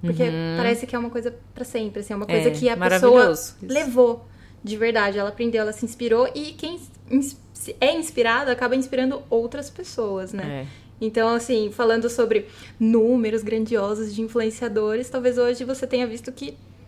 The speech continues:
Speaker 1: talvez não seja o principal, né? Quando a gente acredita, talvez, o acreditar é mais importante que número hoje.
Speaker 2: É, eu acho. Eu acho que, acho que, na verdade, tem, é, oportunidades diferentes, assim,
Speaker 1: Uhum.
Speaker 2: né?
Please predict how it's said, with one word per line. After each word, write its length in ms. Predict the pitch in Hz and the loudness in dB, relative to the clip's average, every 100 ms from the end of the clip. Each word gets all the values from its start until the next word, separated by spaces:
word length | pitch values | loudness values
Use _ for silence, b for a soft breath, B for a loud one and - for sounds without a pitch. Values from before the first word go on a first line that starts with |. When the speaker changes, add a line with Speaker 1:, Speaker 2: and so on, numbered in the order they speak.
| b - - - 240 | b -20 -18 -12 -6
Speaker 1:
talvez 220 | 247 240 | -2 -2
não 80 | 240 | -2
seja 280 | 247 233 | -4 -4
o 180 | 220 214 | -2 -2
principal, 720 | 208 220 233 233 240 - 190 185 | -2 -2 -2 -4 -6 -2 -2 -4
né? 240 | 185 220 - | -8 -12 -6
Quando 160 | 220 | -4
a 20 | 214 | -2
gente 260 | 208 208 | -4 -6
acredita, 680 | 208 214 220 185 208 - 196 | -8 -2 -2 -2 -10 -8 -8
talvez, 300 | 196 202 196 - 214 208 - - | -6 -8 -8 -10 -14 -16 -18 -10
o 260 | 208 202 | -8 -6
acreditar 600 | 196 202 233 226 226 247 | -4 4 4 4 4 4
é 60 | 247 | 4
mais 220 | 233 233 | 2 0
importante 500 | 233 226 226 220 214 | 0 0 0 -2 -4
que 100 | - | -6
número 360 | 214 214 202 190 | -4 -4 -4 -6
hoje. 400 | 196 190 190 - - - | -6 -8 -12 -20 -20 -6
Speaker 2:
É, 320 | 156 131 120 - | -4 -2 -6 -8
eu 160 | - 196 | -2 4
acho. 300 | 196 156 - B B | 4 4 0 B B
Eu 60 | 311 | 4
acho 140 | 311 | 4
que, 160 | - 302 214 226 202 | 2 -2 0 0 2
acho 240 | 208 220 | 2 2
que, 100 | - | 0
na 320 | 220 202 185 208 | -2 -2 -2 0
verdade, 380 | 208 202 208 | 4 4 2
tem, 560 | 208 226 214 208 208 196 - | 0 0 0 -2 -2 -4 0
é, 680 | 175 170 165 160 156 151 | 2 4 2 2 0 0
oportunidades 600 | 143 175 175 185 185 190 | -2 -4 -6 0 2 2
diferentes, 720 | 185 202 226 196 175 139 - - | 0 -2 0 2 2 -2 -6 -8
assim, 240 | 127 - | -6 -2
Speaker 1:
Uhum. 100 | 247 | 2
Speaker 2:
né? 340 | 233 165 175 | 2 2 0